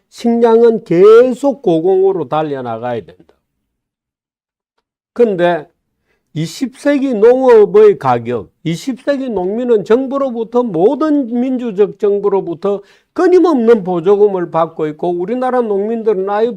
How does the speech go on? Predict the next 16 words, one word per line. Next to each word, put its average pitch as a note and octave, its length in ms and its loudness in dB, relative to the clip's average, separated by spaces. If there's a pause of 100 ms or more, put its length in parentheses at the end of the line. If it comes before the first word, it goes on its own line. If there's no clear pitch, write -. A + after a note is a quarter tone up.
보조금에 B3+ 600 -2
쩔어 E4+ 300 0
있다. A2 360 -6 (1000)
왜 C#4 180 0
그래요? C4 300 -4 (1120)
식량 B3+ 420 2
가격이 F3+ 400 0
올라가면 F#3 440 0
농민들이 F3 540 -2
제일 F#3+ 240 -2
잘 B2+ 220 -4
살아야 G#3 360 -4
되잖아. F#2 320 -18 (2500)
식량은 D#4 640 -2
처치곤란으로 C4+ 960 0
많아요. C#3+ 480 -4